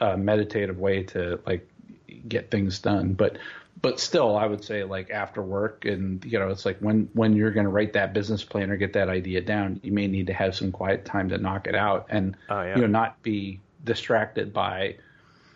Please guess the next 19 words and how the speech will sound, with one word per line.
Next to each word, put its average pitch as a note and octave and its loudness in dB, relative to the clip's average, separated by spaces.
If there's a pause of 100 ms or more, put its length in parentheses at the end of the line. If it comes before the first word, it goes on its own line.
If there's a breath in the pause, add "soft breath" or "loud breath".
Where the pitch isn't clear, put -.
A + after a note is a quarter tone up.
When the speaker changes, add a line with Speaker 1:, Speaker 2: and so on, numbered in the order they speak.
(460 soft breath)
Speaker 1:
you A#2+ 2
know, F#2 -2 (160)
family G#2+ -2
interruptions G2+ -2
or G2+ 2
other G2+ 2
things F#2+ -2
like F#2+ 0
that. A#2+ 2
And G#2 -2
it A2 -2
may C3 4
be B2+ 2
better A2 2
to G#2 -4
just - -10
hole A2 0
up A2 -2
and, G2 -8